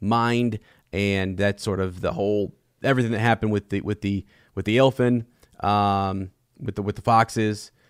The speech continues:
By the way, yeah, you can, you can abbreviate that to, like, the foxes and the snakes is, is really what those two groups of people are. Um, so I might just call them the foxes, um, you know, moving forward. But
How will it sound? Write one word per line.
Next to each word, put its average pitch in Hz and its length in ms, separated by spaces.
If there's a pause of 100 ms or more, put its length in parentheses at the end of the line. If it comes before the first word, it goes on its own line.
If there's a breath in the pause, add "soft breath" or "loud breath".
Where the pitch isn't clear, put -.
(160)
By 160 100
the 165 60
way, 120 180
yeah, 101 180
you 95 80
can, 104 140
you 101 120
can 101 120
abbreviate 107 420
that 98 180
to, 95 100
like, 92 180
the 98 100
foxes 107 460
and 98 100
the 90 40
snakes - 640
is, 101 240
is 95 180
really 98 160
what 95 120
those 95 200
two 104 200
groups 98 260
of 101 60
people 95 260
are. 104 320 (540 soft breath)
Um, 98 300
so 95 120
I 92 40
might 98 160
just - 120
call 101 180
them 95 280
the 92 100
foxes, 98 800
um, 55 460 (460)
you - 200
know, 127 100 (120)
moving 98 220
forward. 98 360
But - 260